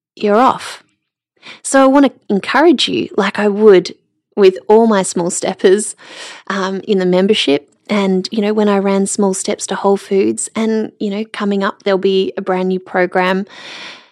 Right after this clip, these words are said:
to get some wins on the board. Because what's possible when we do that, and they don't have to be winning big races. They just have to be proving that we can do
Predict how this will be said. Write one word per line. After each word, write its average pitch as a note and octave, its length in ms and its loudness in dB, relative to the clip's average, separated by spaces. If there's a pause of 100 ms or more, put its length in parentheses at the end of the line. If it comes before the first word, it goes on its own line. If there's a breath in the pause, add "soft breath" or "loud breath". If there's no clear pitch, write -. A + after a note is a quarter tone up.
(460 loud breath)
to B3 120 0
get B3 420 0 (100)
some C#4 300 2
wins F#3+ 560 0
on F#3+ 160 -2
the F#3 60 -4
board. - 440 -4 (360)
Because B3 340 0
what's - 220 -4
possible B3+ 680 -2
when G3+ 160 2
we F#3+ 80 0
do F3+ 260 -2
that, F#3+ 220 -4 (280)
and C4 160 2
they C4+ 100 2
don't C#4 380 2
have - 260 -4
to A#3+ 80 -2
be A#3 260 0
winning A3 400 2
big G#3 240 -2
races. F#3+ 720 0 (360 loud breath)
They C#4 140 4
just D4 400 -2
have B3+ 280 -2
to A#3 80 -2
be F#3+ 180 -2
proving G3 800 0 (640 soft breath)
that G#3+ 160 0
we G#3+ 100 4
can A3 220 4
do G3 380 4